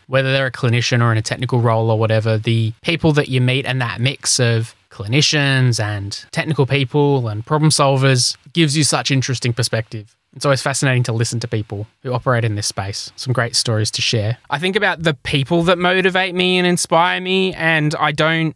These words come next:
really, s-, you know, subscribe to wanting to be like Elon Musk or Steve Jobs or anyone. I, I, and I don't want, at least at this point in my life, don't want to be a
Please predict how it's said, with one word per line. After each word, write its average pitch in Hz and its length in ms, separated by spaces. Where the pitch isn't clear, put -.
really, 151 260
s-, - 260
you 147 140
know, 139 140
subscribe 139 760
to 131 600
wanting 135 300
to 143 100
be 135 220
like 127 280
Elon 135 280
Musk 123 520
or 120 680
Steve 131 340
Jobs 123 460
or 120 480
anyone. 127 420
I, 127 160
I, 123 460
and 127 200
I 131 120
don't 135 380
want, 131 420
at 131 80
least 127 260
at 135 60
this 135 140
point 143 320
in 143 80
my 131 140
life, 131 280
don't 135 160
want 127 220
to 143 80
be 131 180
a 123 240